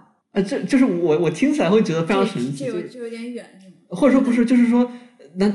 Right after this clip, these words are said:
Speaker 1: 然后呢，就这是一个目的，就这是一个预期，然后你怎么做呢？就这个事儿怎么做？你怎么通过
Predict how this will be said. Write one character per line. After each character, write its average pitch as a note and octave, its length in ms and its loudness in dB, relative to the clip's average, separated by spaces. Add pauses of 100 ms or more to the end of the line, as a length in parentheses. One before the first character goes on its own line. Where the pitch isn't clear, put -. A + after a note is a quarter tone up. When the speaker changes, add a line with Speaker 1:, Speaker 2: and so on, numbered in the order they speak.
(140)
Speaker 1:
然 F#3 220 2
后 A#3 160 2
呢， E3 40 0
就 F#3+ 80 2
这 A3+ 140 2
是 A#3 100 0
一 A3 80 2
个 E3+ 240 2 (360)
目 B3 180 4
的， C3+ 220 0
就 F3+ 160 0
这 G#3+ 100 0
是 G3 100 2
一 E3+ 120 0
个 C#3+ 420 2
预 F3+ 260 -2
期， F3+ 340 0
然 E3+ 140 2
后 F3 100 -2
你 F#3+ 100 -2
怎 E3+ 100 -8
么 A2 80 -10
做 D3 300 -4
呢？ C#3 100 -16
就 C#3+ 60 -6
这 D3+ 80 -8
个 D#3 80 -6
事 E3+ 40 -2
儿 D#3+ 60 -4
怎 - 100 -14
么 - 80 -14
做？ C#3+ 200 -10
你 D3 40 -4
怎 C3+ 120 -4
么 B2 80 -2
通 E3 120 -6
过 E3 220 -4